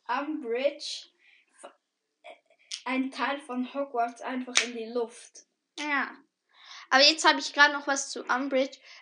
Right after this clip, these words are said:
Speaker 2: also eigentlich zu Filch. Das ist da so geil, das finde ich so, ähm, der geile Schatz. Ich weiß gar nicht, ob der im Buch auch vorkommt. Fred und George, ähm, als Filch dort so sitzt, äh, ähm,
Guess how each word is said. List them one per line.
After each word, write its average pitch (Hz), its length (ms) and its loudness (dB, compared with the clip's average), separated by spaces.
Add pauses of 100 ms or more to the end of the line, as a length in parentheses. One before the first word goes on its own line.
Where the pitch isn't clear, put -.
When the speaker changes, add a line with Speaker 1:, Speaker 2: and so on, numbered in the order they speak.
(160)
Speaker 2:
also 233 320 0 (120)
eigentlich 247 260 0
zu 240 120 -8
Filch. 285 580 4 (240)
Das 254 100 0
ist - 260 -6
da 226 220 4
so 247 180 -2
geil, 240 320 4
das 240 220 -4
finde 233 260 -4
ich 226 120 -6
so, 240 100 -2 (200)
ähm, 220 520 -2
der 220 160 2 (260)
geile 240 300 2
Schatz. 240 260 -2
Ich 233 100 -6
weiß 240 200 2
gar 240 120 4
nicht, 233 200 -4
ob 233 140 -4
der 220 300 2
im 226 120 -8
Buch 226 200 -2
auch 233 100 6
vorkommt. 247 440 -2 (300)
Fred 262 380 6
und 233 180 -6
George, 254 600 6 (300)
ähm, 240 300 8 (300)
als 247 280 8
Filch 285 640 2
dort 254 380 6
so 226 160 2
sitzt, - 760 2
äh, - 60 -6 (460)
ähm, 240 480 6